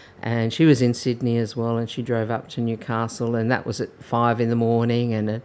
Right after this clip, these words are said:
about eight thirty, she said, "I'm at eight o'clock. I'm at the Twin Servos, you know, which is probably about hundred Ks away from Gabby, or maybe eighty Ks." And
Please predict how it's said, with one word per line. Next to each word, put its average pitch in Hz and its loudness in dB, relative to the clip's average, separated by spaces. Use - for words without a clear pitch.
about 123 4
eight 120 4
thirty, 127 0
she 120 -10
said, 120 -4
"I'm 120 0
at - -4
eight 120 0
o'clock. 117 -2
I'm 127 0
at 131 -2
the 139 2
Twin 147 4
Servos, 135 6
you 143 -6
know, 131 0
which 135 -4
is 131 -6
probably 127 4
about 127 2
hundred 123 0
Ks 123 2
away 120 2
from 123 -4
Gabby, 113 0
or 110 0
maybe 117 0
eighty 120 0
Ks." 117 -2
And 113 0